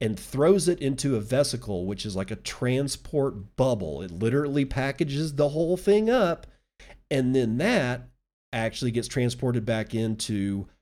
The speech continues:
the part of the fungus that is inside of the plant cell. And then at that point,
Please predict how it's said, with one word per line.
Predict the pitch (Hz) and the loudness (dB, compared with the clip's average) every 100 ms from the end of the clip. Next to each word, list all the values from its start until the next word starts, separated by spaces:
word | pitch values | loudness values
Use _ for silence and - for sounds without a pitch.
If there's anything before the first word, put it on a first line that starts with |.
| _ | _
the | 107 | -8
part | 95 120 127 | -4 0 0
of | 127 | 0
the | |
fungus | 123 123 117 110 - | -2 -2 0 -2 -2
that | 110 | -4
is | 101 - | -4 -4
inside | 135 123 127 - 123 110 104 98 - | 0 2 2 0 0 0 -2 -6 -6
of | 101 87 85 - - | -6 -8 -12 -12 -10
the | |
plant | 95 - 196 214 | -8 0 0 0
cell. | - 76 50 - _ _ _ _ _ _ _ | -2 -8 -12 -18 _ _ _ _ _ _ _
And | 123 117 123 | 0 4 6
then | 190 190 117 107 - | 6 6 2 -4 -8
at | 98 92 | -12 -6
that | 151 180 196 - | 0 2 2 -2
point, | 131 101 95 | -2 -2 -4